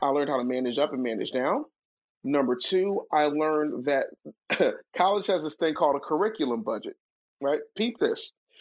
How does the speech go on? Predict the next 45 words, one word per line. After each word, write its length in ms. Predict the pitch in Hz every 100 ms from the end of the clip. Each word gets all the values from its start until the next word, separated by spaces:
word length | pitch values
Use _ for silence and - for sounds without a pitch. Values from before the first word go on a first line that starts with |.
| - -
So 540 | - 180 151 143 -
every 320 | 175 214 254 330
student, 480 | - - 247 143
in 140 | 143 139
order 260 | 165 214 240
to 80 | 214
keep 300 | - 247 -
them 140 | 208
from 180 | 202 170
going 320 | 175 170 156
insane 640 | 143 151 151 156 156 170 180 _
past 240 | 151 147 -
the 60 | -
freshman 380 | 156 151 - 143 -
fifteen 440 | 156 - 156 147
and 80 | 135
all 120 | 135
this 200 | 123 -
other 180 | 139 147
stuff, 300 | - 170 170 _ _ - -
they 300 | 180 185 185
allocate 480 | 185 240 277 - 190
anywhere 380 | - 233 220 214
from 140 | 190
about 240 | 165 147 -
fifteen 380 | 240 240 - 220
to 60 | 175
two 220 | - 247
thousand 340 | 196 185 170
dollars 280 | 165 156 139 -
per 120 | 185
student, 360 | 208 - 160 151
depending 340 | 143 151 175
on 120 | 180 190
the 60 |
school, 400 | - 143 120 123 - - -
for 120 | 156
what 180 | 185 185
they 100 | 170
call 260 | 175 147
recreation, 840 | 139 185 180 175 175 170 - 170 160
stress 380 | - 180 170
relief, 240 | 165 160 151
and 140 | 131 131
merriment. 380 | 156 123 -